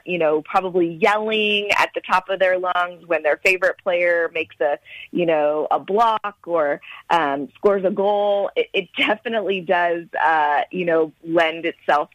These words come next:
to thinking that these people may need to go get a covid test after this, right? Because their vaccination rates are even lower than ours. Um, and they've had a slow start to their vaccine program in Canada as well because they initially,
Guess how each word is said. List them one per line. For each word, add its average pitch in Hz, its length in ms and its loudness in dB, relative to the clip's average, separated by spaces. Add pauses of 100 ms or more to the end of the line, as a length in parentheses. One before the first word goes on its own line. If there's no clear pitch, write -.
to 156 400 0 (760)
thinking 185 360 0
that 170 160 0
these 196 200 -8
people 208 280 -2
may 185 280 -2
need 175 220 -6
to 190 60 -2
go 196 180 -2
get 202 180 2
a 214 40 -4
covid 302 340 -6
test 175 320 -2
after 214 380 -2
this, 160 260 -2
right? 180 320 0
Because 190 280 -6 (100)
their 214 260 0
vaccination 175 680 -4
rates 165 240 -6
are 170 160 0
even 170 280 -2
lower 170 260 0
than 170 140 -4
ours. 156 520 0 (480)
Um, 170 280 2
and 165 160 0
they've 190 160 0
had 208 180 0
a 175 160 -4
slow 165 200 0
start 156 320 -2
to - 80 -6
their 156 140 0
vaccine 160 540 -2
program 156 480 0
in 151 100 -6
Canada 160 380 0
as 143 220 -2
well 180 180 2 (100)
because 160 280 -10
they 160 160 0
initially, 151 720 -4